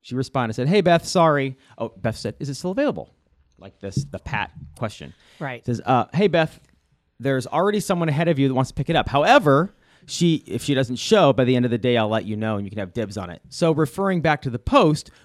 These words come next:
Speaker 1: would you fart in it throughout the day? L O L." And so when Beth first read the post, she didn't even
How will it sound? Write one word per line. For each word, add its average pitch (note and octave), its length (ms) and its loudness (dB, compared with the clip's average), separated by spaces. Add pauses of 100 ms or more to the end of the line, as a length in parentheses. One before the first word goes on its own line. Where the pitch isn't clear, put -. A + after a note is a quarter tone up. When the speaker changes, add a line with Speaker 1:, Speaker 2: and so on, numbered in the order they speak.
(100)
Speaker 1:
would B2 280 2
you D#3 100 0
fart G3 440 0
in A#2+ 100 -2
it A#2+ 160 -6
throughout A2+ 300 -2
the C#3 80 -6
day? C#3 320 -2
L G2+ 100 -2
O F#2+ 120 -4
L." C2+ 220 -12 (920)
And E3 140 -6
so E3 220 -2 (100)
when D3+ 240 -2 (120)
Beth G#3 220 2
first - 260 0
read B2 360 0
the C3+ 60 -4
post, - 560 -2 (240)
she - 260 -4
didn't F3 360 -2
even C3+ 280 0